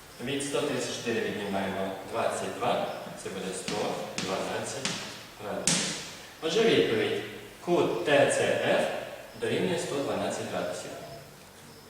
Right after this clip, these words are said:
Звичайно, що цю задачу можна було розв'язати ще іншими способами. Наприклад, ми могли спочатку знайти ось оцей кут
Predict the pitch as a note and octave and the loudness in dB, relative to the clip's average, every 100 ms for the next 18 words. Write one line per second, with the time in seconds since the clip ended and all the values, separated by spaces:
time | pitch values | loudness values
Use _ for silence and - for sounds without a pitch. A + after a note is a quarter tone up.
0 | - - - - - - D3+ - A#3 G#3 | -20 -18 -16 -14 -12 -2 0 4 4 4
1 | - - G3 - F#3+ F#3 F3 F3 F3 F3 | 2 2 2 4 4 4 2 2 2 2
2 | E3+ D#3 D3+ D3+ E3 D#3+ D#3+ F3+ F3+ C3+ | 2 4 2 2 0 0 0 2 4 4
3 | B2 - F#3 - B2+ - - - - - | 2 2 2 4 2 0 0 0 0 -2
4 | - - - - - - - - - - | -6 -8 -12 -14 -18 -20 -20 -20 -14 0
5 | F#3 - C3 - - - - - - - | 2 4 4 2 -2 -6 -10 -14 -16 -16
6 | - - - A2+ C3 F3 - D#3 F#3+ - | -14 -14 -10 0 4 4 6 4 4 2
7 | D3 D#3 - C3 C#3 B2 D3 D#3+ - - | 2 2 2 2 2 4 4 6 6 6
8 | - - - E3 - G#3+ - G#3+ | 6 2 0 2 4 4 4 2